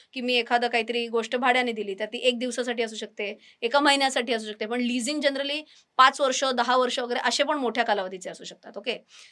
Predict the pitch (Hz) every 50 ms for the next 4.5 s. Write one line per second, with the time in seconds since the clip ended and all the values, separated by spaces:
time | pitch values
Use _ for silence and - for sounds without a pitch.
0 | _ _ - 262 262 254 247 240 226 294 294 330 302 285 349 311 269 254 302 359
1 | 311 294 - 285 277 277 277 294 262 214 185 - - - - - - - _ _
2 | _ _ _ _ - 233 214 226 233 254 285 285 285 277 285 269 240 220 220 254
3 | 262 254 254 269 240 226 233 233 240 226 233 330 339 262 247 226 220 196 175 180
4 | - - - _ _ _ _ 240 254 359